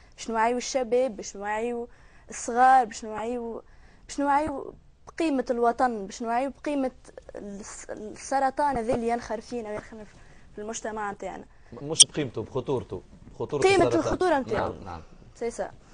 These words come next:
Speaker 2: أيوة.
Speaker 1: معناها الإرهاب هذايا حاجة لازمنا، لازم، لازمنا نفعلوا قانون الإرهاب. نحن شبابنا وأمننا وكل شيء أجي قاعدة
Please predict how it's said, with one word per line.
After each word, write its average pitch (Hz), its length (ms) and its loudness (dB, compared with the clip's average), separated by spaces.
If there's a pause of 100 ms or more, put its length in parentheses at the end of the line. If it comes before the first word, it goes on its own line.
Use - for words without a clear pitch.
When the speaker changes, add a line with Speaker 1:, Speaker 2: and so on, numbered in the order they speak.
(120)
Speaker 2:
أيوة. 117 260 -6
Speaker 1:
معناها 294 760 -2
الإرهاب 247 600 0
هذايا 262 640 2 (680)
حاجة 247 680 4
لازمنا، 226 380 4
لازم، 262 400 2 (420)
لازمنا 269 380 4
نفعلوا 269 440 6
قانون 220 260 -2
الإرهاب. 214 460 -4 (180)
نحن 240 420 4 (240)
شبابنا 240 640 6 (140)
وأمننا 226 640 2 (560)
وكل 190 1200 -2
شيء 302 300 0
أجي 247 200 2
قاعدة 262 560 2